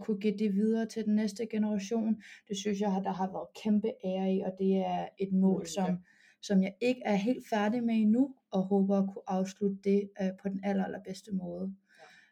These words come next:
Speaker 2: Ja.
Speaker 1: Øhm, og så er det på, som, som Sofie også siger,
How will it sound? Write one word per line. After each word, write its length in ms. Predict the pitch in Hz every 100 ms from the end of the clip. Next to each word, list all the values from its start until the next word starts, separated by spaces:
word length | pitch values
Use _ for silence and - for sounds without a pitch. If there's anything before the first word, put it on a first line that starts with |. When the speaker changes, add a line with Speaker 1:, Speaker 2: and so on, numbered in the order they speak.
| _ -
Speaker 2:
Ja. 60 | 202
Speaker 1:
Øhm, 480 | 196 190 185 190 196
og 80 | 196
så 120 | 208
er 40 |
det 120 | 196 196
på, 240 | 196 190 185
som, 340 | - 202 190
som 220 | 190 202 190
Sofie 540 | 196 196 202 196 196
også 120 | 196
siger, 300 | - 202 190